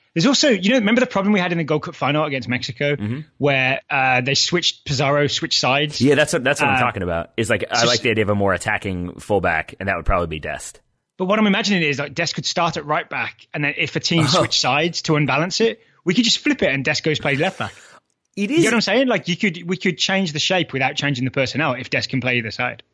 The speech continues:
Speaker 2: That is a, like, strangely, like, like, U eleven tactic that should be utilized more often. Like, you're absolutely <laughs> right.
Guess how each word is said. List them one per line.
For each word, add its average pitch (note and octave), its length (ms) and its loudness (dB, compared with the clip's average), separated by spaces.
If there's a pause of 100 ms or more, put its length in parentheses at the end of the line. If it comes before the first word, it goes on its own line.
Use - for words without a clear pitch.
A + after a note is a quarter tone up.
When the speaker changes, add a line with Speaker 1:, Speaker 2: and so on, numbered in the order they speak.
(220)
Speaker 2:
That G3 160 2
is C4+ 140 0
a, E3 340 0 (220)
like, A#2 160 -4
strangely, C#3 880 0
like, G#2 300 2 (260)
like, G2+ 160 0
U A#2+ 280 4
eleven A#2+ 580 2 (100)
tactic - 680 -4
that C#3+ 240 0
should A#3+ 320 0
be F#3 80 0
utilized D3 540 2
more A#2 180 2
often. F#2 380 -2
Like, G2+ 160 -2
you're D#3 120 2
absolutely G3 460 2
<laughs> - 0 -
right. E3 260 2